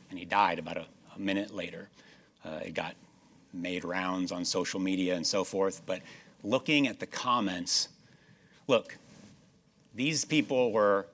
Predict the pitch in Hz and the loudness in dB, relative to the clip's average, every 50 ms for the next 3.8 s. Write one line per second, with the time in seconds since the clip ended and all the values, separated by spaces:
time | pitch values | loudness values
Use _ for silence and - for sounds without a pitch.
0 | - _ _ _ - - 107 98 98 - 127 127 117 - 135 120 120 117 113 107 | -20 _ _ _ -8 -6 -4 -4 -2 0 2 2 2 2 0 0 2 2 2 2
1 | - - 117 113 117 117 110 - - 113 110 104 107 107 101 101 90 90 87 101 | 0 -2 -2 0 0 0 0 0 2 2 2 2 4 2 2 0 -2 -2 -4 -4
2 | 110 98 - 113 110 107 101 - - - 120 117 117 117 110 110 107 101 - - | -2 -2 -2 -2 0 0 -2 -4 -6 -8 -8 -4 -2 -2 0 0 0 -2 -2 -2
3 | 107 95 90 87 - - - - - - - 98 92 90 87 | -2 -2 -2 -2 -4 -8 -14 -20 -20 -18 -16 -14 -14 -14 -16